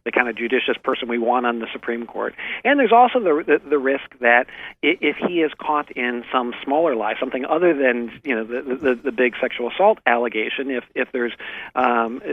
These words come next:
evidence that's clear enough that he, uh, misrepresented the facts about his, you know, drinking or something else that, uh, y-, you know, the, the, the references in his yearbooks, that that might be enough of a reason for somebody to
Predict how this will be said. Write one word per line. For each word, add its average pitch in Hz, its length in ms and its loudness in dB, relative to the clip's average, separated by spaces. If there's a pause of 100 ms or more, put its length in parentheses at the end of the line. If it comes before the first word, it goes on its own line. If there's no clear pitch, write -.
(220)
evidence 127 320 2
that's 123 220 0
clear 156 260 2
enough 131 240 2 (160)
that 120 200 0
he, 127 460 -2 (340)
uh, 120 380 0
misrepresented 131 600 0
the 123 60 0
facts 127 320 2
about 120 260 -2
his, 120 300 -4
you 139 160 -10
know, 120 80 -10
drinking 139 480 -2
or 110 140 -6
something 139 320 -2
else 139 260 2
that, 117 260 2
uh, 131 340 -2
y-, 135 200 -4
you 120 140 -2
know, 110 160 -4
the, 113 280 -2 (240)
the, 117 240 4
the 117 140 4
references 135 460 2
in 120 100 -2
his 120 120 -2
yearbooks, 135 580 -2
that 135 160 2
that 196 200 2
might 151 200 0
be 127 120 0
enough 117 240 -2
of 117 120 -10
a 117 40 -4
reason 113 300 -6
for 110 180 -14
somebody 117 240 -4
to 110 120 -6